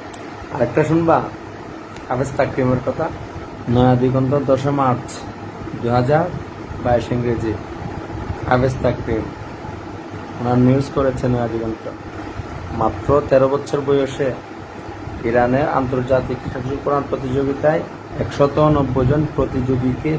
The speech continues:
পিছনে ফেলে আমাদের সালেহ আত তাকরিম বিশ্ব চ্যাম্পিয়ন হয়ে বাংলাদেশকে বিশ্ব দরবারে উঁচু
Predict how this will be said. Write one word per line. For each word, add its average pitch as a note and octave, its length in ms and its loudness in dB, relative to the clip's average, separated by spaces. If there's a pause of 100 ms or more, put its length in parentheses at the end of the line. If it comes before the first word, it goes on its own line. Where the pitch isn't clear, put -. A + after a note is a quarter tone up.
পিছনে D3+ 420 2
ফেলে C#3 220 2 (260)
আমাদের B2+ 260 4 (120)
সালেহ C#3 320 2 (140)
আত B2+ 140 -4
তাকরিম C3+ 440 -2 (1400)
বিশ্ব - 200 -6 (160)
চ্যাম্পিয়ন B2+ 540 2
হয়ে C3 220 2 (800)
বাংলাদেশকে A#2+ 800 0 (960)
বিশ্ব - 260 -2 (160)
দরবারে C3 600 4 (1400)
উঁচু A#2+ 280 -2